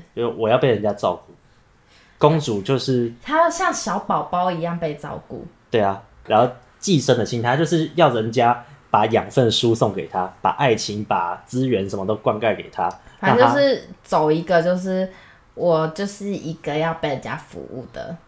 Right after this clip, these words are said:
Speaker 1: 对啊。
Speaker 2: 这样的心态。
Speaker 1: 那这些，这些心态就造成她不愿意承担责任，然后不愿意，不愿意为自己的行为负责，要别人负责嘛。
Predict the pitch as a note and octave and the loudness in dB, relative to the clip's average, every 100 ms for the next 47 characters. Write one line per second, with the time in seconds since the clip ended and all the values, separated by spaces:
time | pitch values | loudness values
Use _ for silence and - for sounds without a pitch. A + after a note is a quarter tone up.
0 | _ - G2 E2 D#3+ D3 - - - - | _ -2 0 0 -6 -10 -14 -16 -18 -14
1 | - - D3+ C#3+ D3 C3+ C3 D3+ C#3 B2+ | -14 -2 0 2 4 4 6 6 6 4
2 | B2 B2 B2 G2+ F#2+ G2+ G2+ G2 - G#2 | 4 6 6 4 0 -2 0 -2 0 0
3 | G#2+ G#2+ - G2 G#2 F#2+ F2 F#2 F#2+ F2 | 2 0 -4 -4 -4 -4 -4 -2 -4 -6
4 | D#2+ F#2 F#2+ F#2+ - - _ - G#2+ A#2 | -6 -2 -2 -2 -8 -20 _ -2 2 2
5 | A2 G#2+ G#2+ - - - - _ _ - | 2 -2 -4 -8 -20 -20 -20 _ _ -2
6 | A#2+ D3+ C#3 C3 A#2+ B2 A#2 A2 F#2+ F#2 | 2 4 4 4 4 2 2 -4 -4 -6
7 | G2 G2 F#2+ G#2 F2+ F#2+ G#2+ G#2+ F2+ F2 | -4 -4 -4 -6 -4 0 0 0 -4 -4
8 | G#2+ F2+ - C#2 - | -8 -8 -8 -10 -14